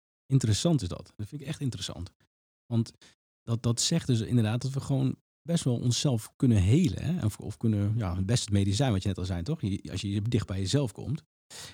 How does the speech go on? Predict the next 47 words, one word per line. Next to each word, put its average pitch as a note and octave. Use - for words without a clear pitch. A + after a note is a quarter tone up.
Maar G#2
ja, A#2
dat G2
weten B2
ze B2
natuurlijk F2
niet -
altijd. -
Weet G2
je G2
wel? A#2
Dan G#2+
neem A#2
je G#2+
toch C3+
aan F#2+
van, G#2+
ja, G#2+
het F2
is G2
die G2
trau-, A#2
dat G2
is -
dat -
trauma. A#2+
En, F#2+
en, F#2+
maar A2
ja, G2
wat B2+
is B2
dan, B2
hoe, B2
hoe B2+
word C#3
je -
dan A2+
behandeld G#2+
normaal? F2+
Want F#2
dan A#2+
ga -
je G#2
ook, B2
eh, B2
een, G#2+